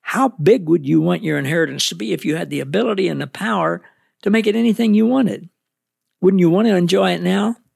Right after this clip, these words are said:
Well, Jesus, of course, who's all-powerful, <laughs> has the ability to make his inheritance as big as he wants. And what he wants is for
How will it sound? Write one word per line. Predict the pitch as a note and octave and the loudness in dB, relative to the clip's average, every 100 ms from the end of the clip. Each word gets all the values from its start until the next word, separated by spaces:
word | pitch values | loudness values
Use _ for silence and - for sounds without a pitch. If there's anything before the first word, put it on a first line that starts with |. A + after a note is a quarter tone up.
| _ _ _ _ _ _ - | _ _ _ _ _ _ -8
Well, | A#2 | -6
Jesus, | G#2 D3+ F#3 B2 - | -2 0 0 -2 -6
of | F#2+ | -8
course, | - G#2 G#2 - - - _ _ _ _ - | -10 -6 -4 -4 -4 -8 _ _ _ _ -6
who's | C3 G#2+ | -4 -4
all-powerful, | G2 - A#2+ A#2 F#2 - - - - - | -6 -4 -4 -4 -4 -8 -14 -16 -18 -10
<laughs> | - - G#3+ - - - _ - - B2+ B2+ B2 - _ _ | -10 -8 -14 -12 -18 -18 _ -20 -20 -16 -12 -14 -16 _ _
has | - G#3 G#3 - | -4 0 2 2
the | C3 | 0
ability | A2 G#2 F#2 F2+ F2+ F2+ A2+ _ _ _ _ _ _ _ _ - | -2 -2 -6 -8 -8 -10 -12 _ _ _ _ _ _ _ _ -6
to | A#2+ | 0
make | B2+ A#2+ | 0 0
his | C#3+ B2+ | 0 0
inheritance | A2+ G#2+ C3 A#2+ A2 G#2 - - _ _ - | -4 -4 -2 -2 -4 -4 -4 -6 _ _ -8
as | G#2 - | -6 -4
big | A#2 A#2 | -4 -4
as | G#2 G2+ | -4 -6
he | A2 | -6
wants. | G2 E2+ F#2 - - _ _ _ _ _ _ _ _ _ _ - | -8 -12 -12 -10 -10 _ _ _ _ _ _ _ _ _ _ -14
And | G#2 | -6
what | A#2 B2 | -4 0
he | C#3 | 0
wants | D3 A2+ B2+ C3 - - - _ _ _ _ _ - | 0 0 -4 -4 -4 -6 -10 _ _ _ _ _ -6
is | A2+ - | -2 -4
for | - G2+ G2 | -4 -6 -6